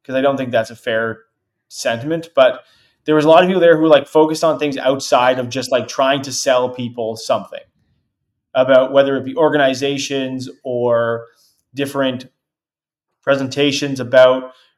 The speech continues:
bringing people into golf or those kind of things. Like, there did seem to be a lot of that as well, which I think is something that probably was lacking,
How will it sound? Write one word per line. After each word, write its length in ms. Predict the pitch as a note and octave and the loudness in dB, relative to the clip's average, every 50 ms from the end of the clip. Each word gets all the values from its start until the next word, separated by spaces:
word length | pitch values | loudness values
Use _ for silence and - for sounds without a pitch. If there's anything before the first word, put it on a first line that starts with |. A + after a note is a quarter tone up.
| _ _ | _ _
bringing 260 | - C#3+ C#3+ C#3+ C3+ | -6 -4 -4 -4 -4
people 220 | C#3 C#3+ C3+ C#3 | -4 -4 -2 -2
into 180 | C#3+ C3+ C3 C3 | -2 -2 -2 -2
golf 420 | B2 C3 B2+ B2+ B2+ C3 B2+ B2+ - | 0 4 6 6 6 6 4 2 -2
or 200 | - C3+ B2+ B2 | -4 -2 -2 -2
those 220 | B2 C3 C3+ C3+ C3 | -2 -2 -4 -4 -4
kind 160 | - C#3 C#3 | -4 -4 -2
of 80 | C3 | -2
things. 160 | C3 C#3+ C#3+ C3+ | -4 -4 -2 -2
Like, 160 | B2+ A#2+ - _ _ _ _ _ _ _ - | -2 -2 -4 _ _ _ _ _ _ _ -2
there 220 | D3 D3 C#3+ C#3+ | 0 0 0 0
did 260 | A#2 D#3 E3 E3+ E3 | 2 2 2 2 2
seem 240 | D#3 - F3 F3+ E3 | 0 -2 -2 -2 -2
to 80 | D3 C#3+ | -2 -2
be 260 | C3+ D3 D3 C#3+ C#3+ | 0 0 0 0 0
a 140 | C#3 - C3 | -2 -4 -6
lot 440 | C3 C3 B2+ B2+ B2 B2 B2 B2 B2 | -6 -2 0 2 4 4 4 2 0
of 600 | C3+ B2+ B2 A#2+ A#2+ A#2+ A2+ A2+ A#2 - _ _ _ _ | -2 0 0 0 0 0 -2 -8 -14 -20 _ _ _ _
that 480 | C#3 B2+ A2+ B2 A#2+ A#2 G#2+ G2+ - - | _ -6 0 2 2 2 2 0 -4 -8
as 160 | B2 A#2+ A#2 A#2 | -12 -12 -12 -8
well, 320 | A2+ A#2 A2+ B2 D3 D3+ | -4 0 2 2 2 2
which 160 | C#3+ C3 - | 0 -2 -2
I 100 | C#3+ B2+ A#2+ | -2 -2 -2
think 300 | A#2+ - C#3+ C4+ - - | -4 -6 -6 -6 -6 -10
is 240 | - - C3 A#2+ | -14 -12 -10 -6
something 340 | - - D#3+ D#3 D#3 D3+ D3 | -4 -2 -2 -2 -2 -6 -4
that 320 | C#3 C3+ C3 B2+ B2+ - _ _ _ _ - | 0 0 0 0 0 -4 _ _ _ _ 2
probably 160 | F#3 G#3+ A3+ | 4 4 4
was 140 | F3 C#3+ B2 | 2 0 -2
lacking, 560 | A2+ A#2+ - - - - B2 A#2 A#2 A#2 | 0 0 0 0 0 -4 -8 -12 -12 -14